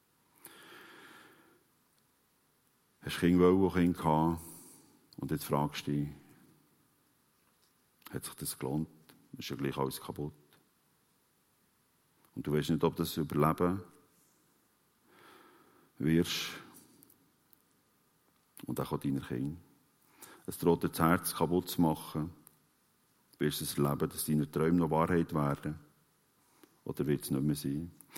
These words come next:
Ist dein Leid auch gefüllt bis zum höchsten Rand? Willst du dich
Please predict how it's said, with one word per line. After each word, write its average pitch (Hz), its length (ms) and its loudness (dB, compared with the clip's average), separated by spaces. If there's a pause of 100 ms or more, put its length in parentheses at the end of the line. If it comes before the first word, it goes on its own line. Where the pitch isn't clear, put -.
(280)
Ist 87 160 0
dein 104 100 4
Leid 120 260 12
auch 127 60 6
gefüllt 131 300 6
bis 127 160 2
zum 113 140 4
höchsten 104 280 2
Rand? 90 460 2 (1800)
Willst 80 200 -2
du 90 80 0
dich 85 320 6